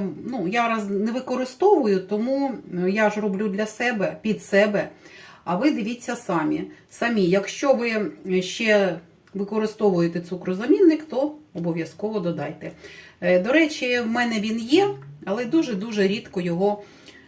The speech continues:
е, беру для приготування. Е, хочу вам сказати, що я користуюсь стевією. Все так ретельно роз-, розрівняла ложечкою і відправляю в холодильник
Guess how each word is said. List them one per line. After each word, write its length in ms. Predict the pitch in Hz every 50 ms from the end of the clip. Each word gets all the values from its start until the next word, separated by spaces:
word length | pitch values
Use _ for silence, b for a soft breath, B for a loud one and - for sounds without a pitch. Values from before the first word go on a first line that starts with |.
| B B _
е, 180 | - 156 160 160
беру 320 | 165 175 180 202 220 233
для 380 | 202 175 180 180 180 180 185 180 170 - - _
приготування. 800 | - 175 170 175 170 170 180 170 170 151 143 143 143 143 143 - - - _ _ _ _ _ _ _ _ _ _ _ _ _ _ _ - -
Е, 120 | 202 185 180
хочу 240 | 185 240 240 214
вам 120 | 214 208 196
сказати, 440 | - - 226 226 294 311 302 240 202
що 140 | - -
я 120 | 185 214 233
користуюсь 720 | - - 208 196 170 - - 202 202 208 208 202 - - _ _
стевією. 800 | - - - - 170 156 147 147 139 143 143 160 160 180 180 170 170 _ _ _ _ _ _ _ _ _ _ _ _ _ _ _ _ _ _ _ _ _ _ B B B B B B B B B B B B B B
Все 240 | - - - 302 269
так 220 | - 220 202 196 -
ретельно 720 | 220 226 226 240 226 208 196 190 190 185 175 165 160 175
роз-, 320 | 196 202 196 185 175 185 202
розрівняла 760 | 214 214 208 208 208 208 208 196 175 165 160 160 156 151 143 - -
ложечкою 800 | 175 170 165 156 151 185 214 - - - - 349 370 392 403 403 B B B B B B _
і 80 | -
відправляю 600 | 508 440 - - 254 233 226 226 233 226 220 208
в 60 | 196 196
холодильник 800 | - 202 190 190 196 202 302 359 415 403 370 370 359 - -